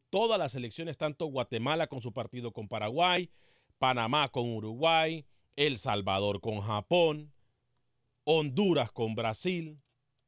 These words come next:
Nicaragua con Argentina, que a pesar de la goleada de Nicaragua, yo creo que tenemos muchas cosas que destacar del equipo pinolero, específicamente en los primeros treinta minutos. Voy a saludar con mucho gusto a esta hora y en este espacio informativo al señor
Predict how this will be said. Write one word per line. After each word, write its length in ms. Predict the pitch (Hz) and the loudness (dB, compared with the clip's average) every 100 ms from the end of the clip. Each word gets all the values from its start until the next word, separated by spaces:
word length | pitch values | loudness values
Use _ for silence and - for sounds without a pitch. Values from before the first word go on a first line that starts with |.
| _ _ _ _ _ - | _ _ _ _ _ -10
Nicaragua 920 | 151 202 165 170 139 160 170 151 143 | -2 0 0 0 2 4 2 2 0
con 180 | - 139 | -2 -2
Argentina, 920 | 131 117 131 123 113 202 190 165 165 - _ _ _ _ _ _ | -2 -2 -4 -8 -2 0 0 0 -4 -10 _ _ _ _ _ _
que 100 | 208 | -2
a 80 | 208 | 0
pesar 300 | 175 220 277 | 0 0 0
de 80 | 330 | 2
la 80 | 269 | 0
goleada 440 | 147 151 202 254 | 2 2 2 2
de 80 | 214 | -2
Nicaragua, 720 | 147 - 143 180 117 113 131 _ _ - | -2 -2 0 0 0 -6 -8 _ _ -14
yo 120 | 170 | -6
creo 180 | 208 254 | -2 -2
que 120 | 254 | -4
tenemos 280 | 185 202 196 | -4 -2 -2
muchas 300 | 202 220 190 | -2 -2 -4
cosas 560 | 185 185 - 208 - - | -2 -4 -4 -6 -8 -10
que 140 | 175 | -6
destacar 580 | 151 131 - 120 240 220 | -6 -6 -10 -4 0 0
del 120 | 143 113 | -2 -6
equipo 300 | 123 117 101 | -8 -12 -10
pinolero, 460 | 107 95 80 71 _ _ _ _ _ _ | -8 -8 -10 -16 _ _ _ _ _ _
específicamente 760 | 151 151 135 196 196 160 185 185 | -8 -6 -4 -4 -4 -2 -2 0
en 60 | |
los 100 | 151 | -2
primeros 460 | - 123 165 160 - | -2 -4 -4 -6 -8
treinta 520 | 180 180 165 175 165 135 | -6 -6 -6 -4 -4 -4
minutos. 680 | 123 131 120 104 _ _ _ _ _ _ _ | -2 0 -2 -4 _ _ _ _ _ _ _
Voy 200 | 156 262 | 2 4
a 80 | 254 | 2
saludar 360 | 190 196 233 | 0 2 2
con 140 | - 190 | 0 -2
mucho 220 | 233 185 | -2 -6
gusto 280 | 233 - 175 | -6 -6 -2
a 80 | 185 | -2
esta 180 | - | -2
hora 140 | 185 170 | -2 -2
y 60 | |
en 80 | 160 | -4
este 200 | 190 - | -6 -8
espacio 280 | - 190 147 | -4 -2 -2
informativo 460 | 135 165 135 165 160 | -4 -2 -2 -4 -6
al 60 | |
señor 340 | 123 139 156 | -4 -2 -2